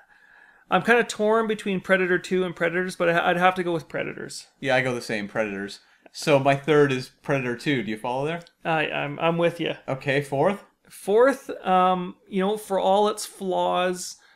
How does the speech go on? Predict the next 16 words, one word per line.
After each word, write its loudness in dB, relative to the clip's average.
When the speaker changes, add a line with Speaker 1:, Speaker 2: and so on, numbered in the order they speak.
Speaker 1:
uh, -2
I'd -2
have -2
to -14
probably -2
put -8
the -10
Predator -4
on -2
there. -2
Um, 4
and 2
then 4
following 6
that, 2
it, -2